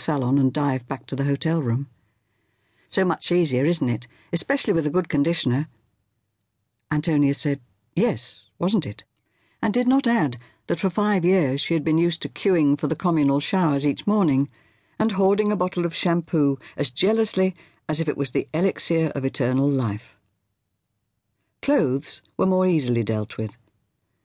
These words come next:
She bought two pairs of jeans, a couple of sweaters, and some trainers at a big chain store in Oxford Street. Then a cup of coffee and a sandwich at the crowded self-service restaurant. Yes, you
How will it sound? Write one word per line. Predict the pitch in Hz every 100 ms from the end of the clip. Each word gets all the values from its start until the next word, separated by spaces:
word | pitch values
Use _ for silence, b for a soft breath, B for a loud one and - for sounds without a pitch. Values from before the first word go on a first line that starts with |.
| _
She | - 175
bought | 170 -
two | - 262
pairs | - 202 165
of | 143
jeans, | - 123 120 165 202
a |
couple | - 247 247
of | 202
sweaters, | - 131 123 139 135 - b
and | 135 143
some | 165
trainers | 160 202 135 113 113 _ _ _ -
at | 220
a |
big | 214 202 -
chain | 202 156
store | 135 - 123 107 -
in | 156
Oxford | 147 - 117
Street. | - - 101 - - _ _ _ _ _ -
Then | 156 156
a |
cup | 151 156
of | 147
coffee | - 151 151
and | 135
a | 131
sandwich | - 127 127 202 -
at | -
the | -
crowded | 165 151 143 139
self-service | - 135 - 147 135 135 -
restaurant. | 190 - - 117 117 _ _ _ _ _ _
Yes, | 175 190
you | -